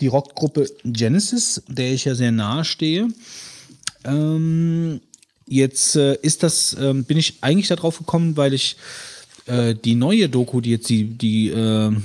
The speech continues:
gehypte B-B-C-Doku, die jetzt über Genesis rausgekommen ist. B-B-C-Dokus haben ja einen sehr guten Ruf. Und die ist jetzt,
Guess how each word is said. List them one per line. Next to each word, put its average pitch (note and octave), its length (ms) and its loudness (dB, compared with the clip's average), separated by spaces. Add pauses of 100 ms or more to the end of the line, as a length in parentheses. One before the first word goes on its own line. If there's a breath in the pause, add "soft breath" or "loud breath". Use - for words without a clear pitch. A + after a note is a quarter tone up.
gehypte A#2+ 460 2
B-B-C-Doku, A#2+ 800 0
die A2 80 0
jetzt G#2+ 160 -2
über A2 100 -2
Genesis A2+ 400 0
rausgekommen A#2 500 -2
ist. D3+ 260 -4
B-B-C-Dokus C3 760 0
haben B2+ 140 0
ja A#2 60 0
einen A2 80 0
sehr A#2 100 0
guten A#2 220 -2
Ruf. F#3 280 0 (1080)
Und G#2 220 -2
die B2 100 4
ist C3 120 0
jetzt, - 220 0